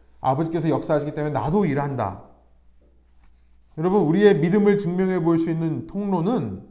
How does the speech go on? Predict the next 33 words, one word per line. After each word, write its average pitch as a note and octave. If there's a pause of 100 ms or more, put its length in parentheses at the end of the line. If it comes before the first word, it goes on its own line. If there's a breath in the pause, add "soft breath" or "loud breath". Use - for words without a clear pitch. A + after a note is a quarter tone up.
(120)
말로 D#3+
설득하는 F#3
것이 E3
아니라요, B2+ (380)
내 C3+
행함 G3
속에 F#3
주님의 D3
능력이 D3 (140)
나타남을 F3
통해 E3+ (420)
내 B2+
믿음이 C3
증명이 B2+
된다는 A2+
사실이에요. A#2+ (480)
전도를 D#3+
할 E3+
때 F3+
우리는 D#3+
자꾸 -
복음 D3+
전도를요, C3 (720)
말로 D#3
설득하는 G3
일종의 F#3
설득법이라고 G3+
생각을 E3+
할 D#3+
때가 D3
참 E3+
많이 C3+
있습니다. G2